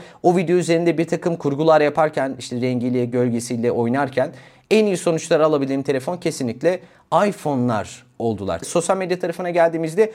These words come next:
Samsung'un üst segment telefonları aslında sosyal medyada şu anda çok çok tatminkar.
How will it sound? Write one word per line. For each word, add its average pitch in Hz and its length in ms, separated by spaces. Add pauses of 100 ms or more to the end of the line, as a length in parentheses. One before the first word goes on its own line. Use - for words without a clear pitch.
(140)
Samsung'un 214 640
üst 208 240
segment 175 500
telefonları 165 480
aslında 156 260
sosyal 160 360
medyada 156 300
şu 170 160
anda 151 240
çok - 340
çok - 220
tatminkar. 139 640